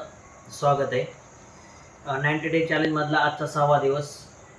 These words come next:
आज मी आपल्याबरोबर वजन काही, अ, वजन कमी करण्यासाठी काही टिप्स शेअर करतो. सगळ्यात महत्त्वाचं, आपल्याला वजन जर कमी करायचं असेल तर आपल्याला आपल्या, अ, आपलं जे, जे आपण दररोजचं जे जेवण घेतो ते जेवण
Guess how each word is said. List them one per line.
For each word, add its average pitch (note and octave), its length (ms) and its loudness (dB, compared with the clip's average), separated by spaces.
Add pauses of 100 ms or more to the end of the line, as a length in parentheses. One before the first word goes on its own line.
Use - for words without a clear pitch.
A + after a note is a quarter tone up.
(120)
आज C#3+ 240 0
मी E3 340 0
आपल्याबरोबर D#3 640 -2
वजन D#3 360 0
काही, D#3+ 520 0
अ, D3 80 -4
वजन D3 440 0
कमी E3+ 200 -2
करण्यासाठी D#3+ 500 -4
काही D#3 220 -6
टिप्स D#3 300 -6
शेअर D#3 160 -2
करतो. B2+ 360 -8 (580)
सगळ्यात E3+ 320 0
महत्त्वाचं, F3 600 0
आपल्याला E3 560 0 (100)
वजन E3 300 -2
जर E3+ 100 2
कमी E3 220 0
करायचं D#3+ 400 0
असेल E3 280 -2
तर E3+ 120 0
आपल्याला D#3+ 340 -2
आपल्या, D#3+ 300 -2 (540)
अ, D3+ 60 -6 (520)
आपलं D#3 220 -2
जे, D3+ 120 -2
जे D3+ 140 -2
आपण E3 300 0
दररोजचं E3 340 0
जे D#3+ 140 -4
जेवण F3 340 2
घेतो C3+ 260 -2
ते D3 180 -4
जेवण D#3+ 420 2